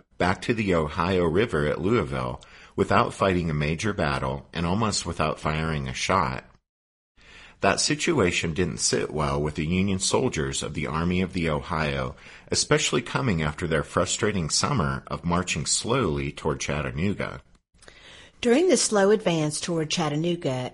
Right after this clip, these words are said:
Speaker 2: and then the withdrawal northward into Kentucky, many of the Yankees had worn out their uniforms and their shoes were falling apart. And to top it off, most hadn't been paid in months. New uniforms and some pay were available in Louisville,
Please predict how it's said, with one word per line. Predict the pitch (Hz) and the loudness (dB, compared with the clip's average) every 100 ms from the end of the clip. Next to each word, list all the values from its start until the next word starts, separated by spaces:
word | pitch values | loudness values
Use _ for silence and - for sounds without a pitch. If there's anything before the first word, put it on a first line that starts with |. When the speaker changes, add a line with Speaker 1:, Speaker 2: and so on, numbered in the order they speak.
| - | -2
Speaker 2:
and | 170 | 0
then | 160 180 175 | 4 4 4
the | 165 | 0
withdrawal | 156 160 - 190 185 | -2 -4 0 2 4
northward | 156 180 220 - 139 131 | 2 0 -2 -2 -2 -2
into | 135 - | -4 -4
Kentucky, | 143 143 - 190 - 127 123 - - - - | -4 -4 -2 -4 -4 -6 -6 -10 -18 -12 2
many | 220 320 | 4 4
of | 349 | 2
the | 214 | 2
Yankees | 190 180 180 160 151 - | 2 2 0 0 0 0
had | 170 156 | -4 -2
worn | 170 180 | 0 2
out | 165 156 | 0 -2
their | 151 | -2
uniforms | 147 202 208 - 131 120 123 - - | 0 0 0 -2 -4 -2 -4 -6 -4
and | 175 | 0
their | 170 165 | 0 0
shoes | - 220 202 151 | 0 0 0 0
were | 185 | -4
falling | - 165 160 151 | -2 2 2 0
apart. | 135 - 180 143 107 - - - - - - | -4 -6 -2 0 0 -6 -18 -20 -20 -20 -4
And | 180 | 0
to | 185 | 0
top | - 185 190 | 4 4 4
it | 175 | 4
off, | 196 160 131 - - | 6 6 4 -2 -2
most | 185 208 - | 2 2 2
hadn't | 180 147 131 | -2 -2 -2
been | 147 147 | -4 -4
paid | - 190 156 | -2 0 0
in | 127 143 | 0 0
months. | 156 131 - - - - _ _ _ - - - | 0 0 -4 -6 -6 -8 _ _ _ -20 -20 -6
New | 185 220 | 4 4
uniforms | 262 302 202 185 160 147 147 - | 6 4 2 2 0 0 0 -2
and | 165 156 | -4 0
some | - 190 208 | 2 2 0
pay | 202 160 147 | 0 0 0
were | 151 | 0
available | 151 175 202 185 147 143 | 2 4 4 2 0 -2
in | 143 | 0
Louisville, | 190 202 135 131 98 - | 2 2 2 -2 -4 -8